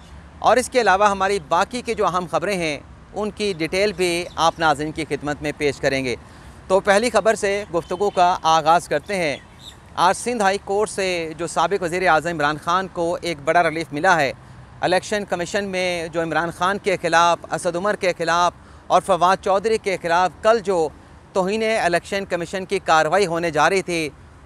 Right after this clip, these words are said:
उस पर एक बड़ा अहम हुक्म जो है वो सिंध हाई कोर्ट की जानिब से जारी किया गया है।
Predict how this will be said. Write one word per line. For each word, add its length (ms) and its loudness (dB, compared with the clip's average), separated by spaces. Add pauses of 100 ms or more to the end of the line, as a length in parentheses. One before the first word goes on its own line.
उस 160 0
पर 180 2
एक 140 0
बड़ा 200 4
अहम 300 -4
हुक्म 260 -4
जो 120 -4
है 80 0
वो 120 -2
सिंध 200 -10
हाई 160 -2
कोर्ट 260 -4
की 80 -6
जानिब 200 -6
से 140 -8
जारी 220 0
किया 220 -2
गया 180 0
है। 200 0